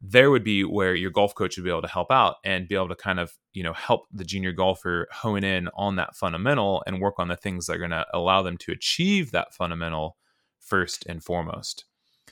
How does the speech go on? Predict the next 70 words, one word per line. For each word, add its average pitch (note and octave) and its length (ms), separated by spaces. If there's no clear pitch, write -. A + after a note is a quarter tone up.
Then, C3+ 280
you A#2 80
know, G#2 140
as G2 120
fo-, - 220
after G#2+ 260
that, G#2 260
let's - 140
just G2+ 120
say G#2 100
the F2+ 100
player G2 400
has F#2 220
a F2 40
better G2 320
ability F#2+ 440
to - 120
control F#2 280
where F2+ 80
the D#2+ 80
club E2+ 220
hits F2 160
the F2 80
ground. A#2+ 440
You F2+ 80
know, E2+ 60
you E2 60
can E2 120
start F#2 280
working F#2+ 240
on E2 80
the D#2+ 80
direction F#2+ 340
the G2+ 60
ball G2+ 160
flies, F2+ 400
the - 100
curvature F2 440
of E2 80
the E2 60
ball. G#2 360
And B2+ 100
then A#2+ 120
finally, G#2 420
I F2+ 60
would F2 120
say F2 320
start F2+ 260
looking F2 220
at D#2 100
speed F2 280
and E2 100
power F#2+ 420
so - 140
that F2 80
they E2+ 60
have F2 160
enough G2 460
power F2+ 320
and F2 100
speed E2+ 340
to E2 60
be E2 100
able D#2+ 160
to D#2+ 80
play E2+ 220
on E2+ 140
the E2 80
golf - 260
course. - 440